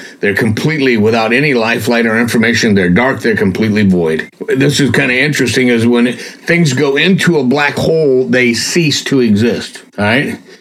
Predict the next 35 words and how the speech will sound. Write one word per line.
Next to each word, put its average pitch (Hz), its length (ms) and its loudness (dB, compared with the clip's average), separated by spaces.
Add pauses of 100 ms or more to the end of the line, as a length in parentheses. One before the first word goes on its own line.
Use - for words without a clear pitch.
So 151 220 0
then 180 240 0
I 156 160 -2
got 160 160 0
to 139 160 -2 (120)
talking 175 380 0
about 147 160 0
this 143 180 0
with 143 140 0
my 135 140 2
girls 147 420 0 (300)
and 135 120 -2
started 147 280 0
thinking, 151 400 0
"Well, 147 160 2
wait 185 180 2
a 202 40 4
minute. 107 440 -4 (580)
If 190 320 0
it 151 200 -2
was 156 280 -2
a 160 60 0
black 139 300 0
hole 98 440 -2 (220)
and 131 180 -2
Satan 175 360 0
was 135 160 -2
cast 156 400 -2
down 160 340 -2
into 190 560 2
that 170 220 0
outer 160 300 0
darkness, 139 600 -2 (240)
he 143 140 2
was 131 260 0